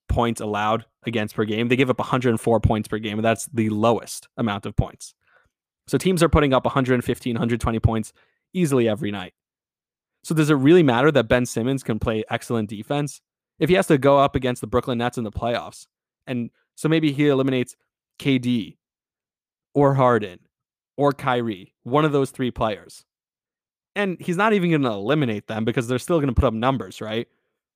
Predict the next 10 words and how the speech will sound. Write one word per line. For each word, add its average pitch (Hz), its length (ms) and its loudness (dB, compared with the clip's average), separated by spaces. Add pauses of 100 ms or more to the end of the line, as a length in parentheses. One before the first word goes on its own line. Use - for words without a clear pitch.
(960)
Is 147 100 2
it 160 60 4
really 175 200 6
gonna 175 100 2
make 165 140 4
a 147 40 -4
big 143 200 2
difference 127 380 0
in 139 80 2
a, 117 120 2